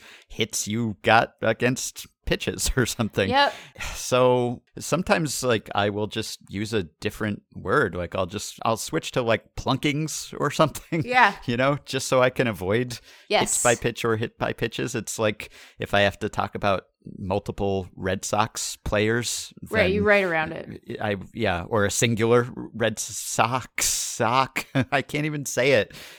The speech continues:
Speaker 1: And so I will try to write around it, and I will often write around this too. But if I have to not write around it, I guess I will go with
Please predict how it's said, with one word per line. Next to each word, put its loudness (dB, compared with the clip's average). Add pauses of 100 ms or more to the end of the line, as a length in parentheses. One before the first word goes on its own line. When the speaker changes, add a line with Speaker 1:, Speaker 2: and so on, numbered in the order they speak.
Speaker 1:
And 0
so 2
I 2
will 0
try -2
to 0
write -2
around -2
it, -2
and -4
I -4
will -2
often -2
write -2
around -4
this -6
too. -6
But -4 (500)
if -6
I 4
have 6
to -2
not -2
write -4
around -6
it, -4 (200)
I -12
guess -4
I -6
will -10
go -4
with -10